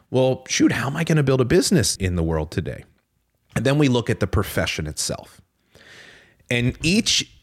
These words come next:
of your businesses is really, it's kind of, it's a telling tale of what we've seen as a whole as a profession.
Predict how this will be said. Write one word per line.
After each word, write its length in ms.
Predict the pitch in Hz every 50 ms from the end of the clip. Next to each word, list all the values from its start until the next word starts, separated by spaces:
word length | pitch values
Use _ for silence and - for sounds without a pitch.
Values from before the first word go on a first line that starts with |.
| -
of 140 | - 135 127
your 140 | 120 127 120
businesses 720 | 92 90 117 113 120 120 120 104 90 - - 98 90 87
is 180 | 98 95 90 92
really, 720 | 90 90 98 110 117 127 135 147 160 156 151 151 151 - - -
it's 260 | 113 107 - - -
kind 540 | - - - - - 131 135 143 151 151 147
of, 280 | 139 127 117 104 95 -
it's 140 | 113 107 -
a 60 | 107
telling 380 | - - 123 123 120 117 104 92
tale 300 | - 170 - - 165 107
of 100 | 95 98
what 240 | 92 101 107 -
we've 260 | 90 95 101 101 92 -
seen 760 | - - - - - 143 165 180 147 107 92 85 85 90
as 300 | 98 95 - 104 104 98
a 60 | 90 92
whole 320 | - - 90 87 87 90
as 100 | 92 101
a 60 | -
profession. 540 | - - 143 - - 196 - - - - -